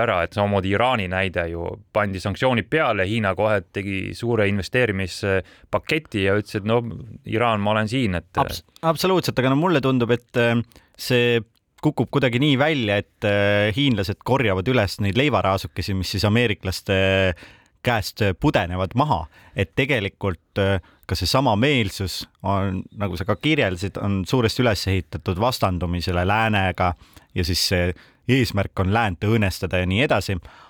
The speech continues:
Speaker 2: Aga mis on see hiinlaste positiivne agenda, mida nad siis kas arenguriikidele, aga tegelikult ka riikidele nagu Saudi Araabia või siis seesama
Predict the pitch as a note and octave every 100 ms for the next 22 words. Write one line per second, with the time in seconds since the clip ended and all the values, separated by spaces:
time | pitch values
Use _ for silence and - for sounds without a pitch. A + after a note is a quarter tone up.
0 | - G#2 G2+ C3+ D#3+ C#3 A#2 A#2+ A2+ C#3+
1 | A2 - - - D3+ - G#2 - F#2 F2+
2 | F#2 G2+ G#2 F2+ G2 B2 F#2+ F2+ E2 F2+
3 | - - _ - B2 D#3 D3+ A2+ A2 A#2
4 | - G#2+ G#2 G2 F#2 A2 A2 F2 - E2+
5 | F#2+ A#2 - F2 F2 E2+ E2+ G2+ F#2 C3+
6 | D3 F2 E2 - E2 F2 A2+ A#2+ E2+